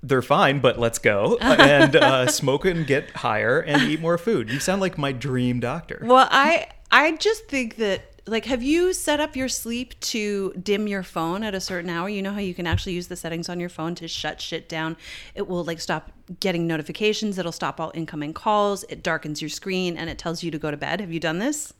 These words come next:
Speaker 1: I didn't know any of that was possible.
Speaker 2: I, I will show it to you when we finish recording this. You can actually tell your phone to stop talking to you at a certain point in the evening. So it will stop sort of, like, pinging and bugging you. And, like, unless someone's on your, I think, your favorites list,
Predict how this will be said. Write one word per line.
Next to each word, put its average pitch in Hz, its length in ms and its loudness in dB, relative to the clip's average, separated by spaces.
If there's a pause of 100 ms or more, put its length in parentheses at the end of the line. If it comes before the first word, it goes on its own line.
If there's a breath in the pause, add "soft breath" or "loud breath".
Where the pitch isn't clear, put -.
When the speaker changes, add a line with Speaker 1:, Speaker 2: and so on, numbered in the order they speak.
(140)
Speaker 1:
I 127 80 0
didn't 127 160 2
know 123 160 8
any 117 100 4
of 113 60 4
that 113 120 4
was 110 120 -4
possible. 98 580 -8
Speaker 2:
I, 190 260 2 (140)
I 208 80 4
will 208 180 0
show 196 200 -2
it 185 100 -4
to - 100 -10
you 156 80 -6
when 160 160 -8
we 160 120 -4
finish 165 280 -8
recording 165 360 -6
this. - 200 -12
You 190 60 -10
can - 140 -4
actually 202 340 0
tell 190 340 0
your 175 240 0
phone 160 540 -2
to 170 120 -10
stop 165 280 -4
talking 180 460 0
to 151 160 -8
you 147 100 -8
at 156 100 -10
a 156 40 -6
certain 160 240 -10
point 160 260 -4
in 160 60 -8
the 156 80 -4
evening. 151 280 -4
So 165 220 -4
it - 60 -8
will 160 120 -8
stop 165 300 -4
sort 170 140 -4
of, 160 80 -8
like, 160 180 -6 (300 loud breath)
pinging 180 340 0
and 156 100 0
bugging 175 360 0
you. 151 240 -2
And, 147 120 -4
like, 143 200 -8 (240 loud breath)
unless 220 260 0
someone's 208 300 0
on 185 160 0
your, 175 200 -2
I 180 60 -4
think, 185 220 -8
your 175 80 -10
favorites 175 400 -4
list, 269 360 -6